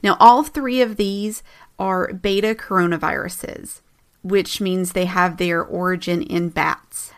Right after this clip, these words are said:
The sequences from the U S patients are similar to the ones that China initially posted, suggesting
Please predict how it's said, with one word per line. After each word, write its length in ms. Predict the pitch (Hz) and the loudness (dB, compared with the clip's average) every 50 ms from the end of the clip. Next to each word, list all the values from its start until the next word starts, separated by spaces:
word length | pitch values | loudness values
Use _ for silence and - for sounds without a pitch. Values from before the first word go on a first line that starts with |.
| _ _ | _ _
The 120 | 202 214 | -4 -4
sequences 800 | 208 - - 254 247 233 - 302 302 269 - - 285 285 285 - | -4 -2 -2 -2 -2 0 4 4 4 4 2 -2 -4 -4 -6 -8
from 260 | - - 196 190 202 | -4 -2 -2 0 0
the 80 | 196 202 | -2 -4
U 220 | 190 170 175 185 | -2 -2 0 0
S 160 | 190 220 - - | 0 -2 0 0
patients 540 | - - 165 175 - - 208 233 - - | 0 0 0 -2 -4 -4 -6 -6 -8 -6
are 180 | - - 180 180 | -4 -4 -4 -4
similar 560 | - - - - 214 226 247 262 254 254 254 | -6 -6 -4 -2 -2 0 0 0 0 -2 -2
to 160 | 254 - 262 | -4 -6 -6
the 120 | 240 233 220 | -4 -4 -4
ones 520 | 185 175 170 170 165 170 190 208 - - | 0 0 0 2 2 0 -2 -4 -6 -6
that 240 | - 175 165 - - | -4 -4 -4 -4 -8
China 420 | - - - 180 180 180 185 185 - | -8 -2 0 2 2 2 2 0 0
initially 500 | 185 175 160 165 - - - 185 208 233 | 0 -2 -2 -2 -4 -6 -4 -4 -4 -4
posted, 680 | - - 185 170 165 - - - 151 151 170 226 269 - - - - _ - _ _ | -2 -2 -2 -2 -2 -4 -4 -4 -2 -2 -2 -4 -8 -12 -18 -20 -20 _ -20 _ _
suggesting 960 | - - - - 190 202 - 269 269 294 294 - - - 240 220 220 214 202 | -16 -10 -8 -8 -8 -4 -2 0 0 0 -2 -4 -6 -4 -2 -2 -2 -2 -4